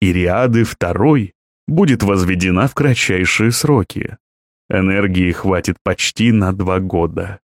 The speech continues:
Строительство каравана для жителей планеты тоже уже запущено. Спасибо за службу прогрессу". Ну вот, а я боялся. Все прошло просто идеально.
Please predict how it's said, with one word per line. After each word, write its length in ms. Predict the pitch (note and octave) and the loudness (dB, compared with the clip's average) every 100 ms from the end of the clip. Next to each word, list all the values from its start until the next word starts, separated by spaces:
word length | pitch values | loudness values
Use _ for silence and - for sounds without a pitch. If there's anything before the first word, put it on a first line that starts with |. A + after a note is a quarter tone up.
| _ _ _ _ - | _ _ _ _ -8
Строительство 840 | - D3+ A#2 G#2 F#2 F#2 - G2 | -2 0 2 2 2 0 0 -2
каравана 580 | F#2+ F#2 F2 F#2+ G#2 F#2+ | 0 0 2 2 2 2
для 200 | F2+ F2 | 2 2
жителей 420 | F#2 F2+ F#2 F2+ | 0 0 0 0
планеты 520 | G2+ F2+ G#2 C#3+ D#3+ | 0 0 0 0 0
тоже 340 | - E3 E3 F3+ | 2 2 4 4
уже 240 | E3+ E3+ | 4 4
запущено. 840 | D#3+ E3+ - B2 - - E2 D#2 - _ _ _ - | 2 0 2 0 0 -2 -2 -2 -6 _ _ _ -8
Спасибо 760 | - - F2+ - - C#3+ D3+ | -6 -2 -2 0 2 2 2
за 160 | C#3 D3 | 2 2
службу 580 | - A2 G2 F2 F#2+ F2 | 2 2 4 2 0 -2
прогрессу". 840 | - F#2+ G#2 A#2 G#2 - - - - _ _ _ _ _ | -2 -2 0 0 0 -2 -6 -8 -10 _ _ _ _ _
Ну 220 | A2+ B2+ | 2 4
вот, 520 | A3 F3+ G#3 F#3+ - _ _ - | 6 6 4 2 -4 _ _ -4
а 160 | A#2+ | 2
я 160 | D3+ A#3 | 4 4
боялся. 720 | F#3+ C3+ C3 C#3 - C#3 B2 _ _ _ _ | 4 4 4 2 2 -2 -4 _ _ _ _
Все 340 | - - E3+ D3+ | -4 0 2 4
прошло 420 | C3+ C3 - B2 | 2 2 2 2
просто 440 | - C#3+ D3+ C#3 | 4 2 2 2
идеально. 500 | A2 B2 B2+ A#2 A2 | 4 2 4 4 2